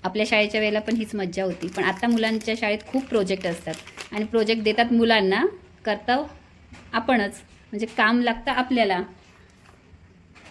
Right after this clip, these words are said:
पण मजा येते आणि खूप छान वाटतं. आपले जुने दिवस आपल्याला आठवतात. कोणाकोणाला आठवतात आपल्या शाळेतले दिवस, त्या छान छान कविता?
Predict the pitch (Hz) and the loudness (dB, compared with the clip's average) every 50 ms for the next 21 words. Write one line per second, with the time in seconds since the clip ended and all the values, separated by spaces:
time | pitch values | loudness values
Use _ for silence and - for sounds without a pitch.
0 | - - - - - - - - - - - - - 240 240 247 247 240 226 254 | -20 -20 -20 -20 -20 -20 -20 -20 -20 -20 -16 -8 -4 0 2 4 4 4 4 2
1 | 277 254 202 - 202 233 330 370 - - - - - - - - - - - - | 2 2 2 0 -2 -2 -2 -4 -6 -12 -20 -20 -20 -20 -20 -20 -20 -20 -20 -20
2 | - - - - 202 202 220 220 226 226 226 247 247 - - - - - - - | -20 -14 -6 -4 -2 -2 -2 -2 -4 -4 -6 -6 -8 -10 -18 -20 -20 -20 -20 -20
3 | - - - - - - - - 240 240 - - 233 208 208 208 190 160 156 - | -20 -20 -20 -20 -20 -16 -8 -8 -8 -8 -6 -4 -2 0 2 2 0 0 -2 -6
4 | - - 165 160 156 - - - - - - 196 - - 214 220 220 208 202 208 | -10 -10 -8 -8 -8 -10 -14 -20 -14 -10 -8 -8 -6 -2 0 0 0 0 -4 -6
5 | 202 214 214 214 214 208 214 208 202 208 202 180 185 190 185 190 180 170 160 - | -4 -4 -2 -2 -2 -2 -2 -2 -2 -2 -4 -4 -4 -2 -2 -2 -2 -4 -4 -6
6 | 175 170 175 160 170 - - - - - - - - - - - 240 240 254 247 | -10 -10 -10 -12 -14 -14 -16 -20 -20 -20 -20 -20 -20 -18 -8 -4 0 0 0 2
7 | 254 254 247 247 233 240 240 233 214 220 214 208 190 202 190 190 190 - 202 185 | 2 2 4 4 4 4 2 0 -2 -2 0 0 0 -2 -2 -4 -2 -2 -2 -2
8 | 185 185 185 202 196 190 185 180 175 175 175 175 175 - - - - - - - | -2 -2 -2 -2 -2 0 0 0 0 0 -2 -2 -4 -8 -14 -20 -20 -20 -20 -20
9 | - - - - 202 190 185 185 - 196 180 185 180 185 185 190 190 196 190 180 | -20 -16 -8 -4 -4 -4 -2 0 2 4 4 4 4 2 0 0 2 0 0 0
10 | 180 175 - - 175 175 170 170 | 0 -2 -2 -4 -4 -4 -4 -6